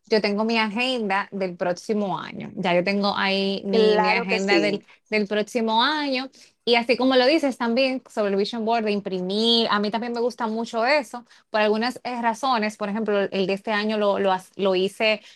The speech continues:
Speaker 1: en, en el celular, o sea, lo hice de forma digital, y también para el próximo año lo, creo que me va a tocar hacerlo, eh, también así de forma digital, porque debo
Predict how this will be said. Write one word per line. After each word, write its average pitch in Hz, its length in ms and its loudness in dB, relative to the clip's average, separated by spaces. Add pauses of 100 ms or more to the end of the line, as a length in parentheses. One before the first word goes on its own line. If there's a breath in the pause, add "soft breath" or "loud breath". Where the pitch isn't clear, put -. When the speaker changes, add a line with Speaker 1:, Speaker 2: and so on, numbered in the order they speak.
(180)
Speaker 1:
en, 202 580 -4 (120)
en 214 160 0
el 202 80 0
celular, 220 400 2
o - 20 -4
sea, 226 140 0
lo 196 80 0
hice 196 100 -8
de 233 100 -6
forma 233 280 -6
digital, 226 600 -2 (300)
y 233 140 -2
también 226 500 -2
para 226 160 -6
el 208 100 -8
próximo 226 520 -2
año 214 340 0
lo, 202 460 0 (400)
creo 214 180 0
que 247 80 -6
me 247 80 -4
va 214 120 2
a 220 40 -4
tocar 220 420 0
hacerlo, 208 840 -2 (340 soft breath)
eh, 196 300 -2
también 196 380 -4
así 214 240 -6
de 214 100 -2
forma 214 240 -2
digital, 214 460 -2
porque 190 320 -2
debo 202 680 -2